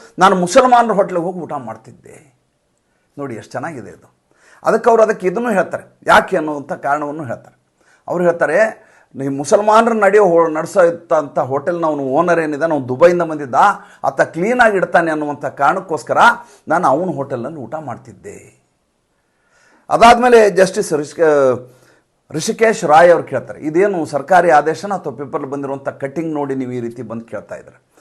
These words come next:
ಇಲ್ಲ, ಅದು ಪೇಪರ್ ಕಟ್ಟಿಂಗ್ ಇತ್ತು, ಅದಾದ್ಮೇಲೆ ಆದೇಶ ಮಾಡಿದ್ದಾರೆ,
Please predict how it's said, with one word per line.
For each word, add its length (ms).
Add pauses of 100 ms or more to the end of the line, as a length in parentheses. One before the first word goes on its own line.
(240)
ಇಲ್ಲ, 140
ಅದು 160
ಪೇಪರ್ 380
ಕಟ್ಟಿಂಗ್ 300
ಇತ್ತು, 200
ಅದಾದ್ಮೇಲೆ 520
ಆದೇಶ 460
ಮಾಡಿದ್ದಾರೆ, 840